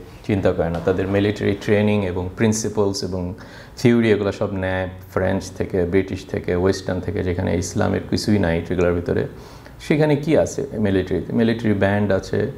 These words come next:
তাদের music আছে, পুরো একটা army আছে যারা এই band নিয়ে করে, তবলা বাজায়, এটা করে। আল্লাহর যিকির কোথায়?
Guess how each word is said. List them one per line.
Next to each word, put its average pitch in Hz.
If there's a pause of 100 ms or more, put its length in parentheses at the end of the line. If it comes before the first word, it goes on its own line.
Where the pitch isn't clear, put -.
(280)
তাদের 92
music 98
আছে, 95 (100)
পুরো 135
একটা 107
army 113
আছে 98
যারা 95
এই 92
band 98
নিয়ে 95
করে, 95 (1400)
তবলা 101
বাজায়, 95
এটা 104
করে। 95 (960)
আল্লাহর 107
যিকির 110
কোথায়? 104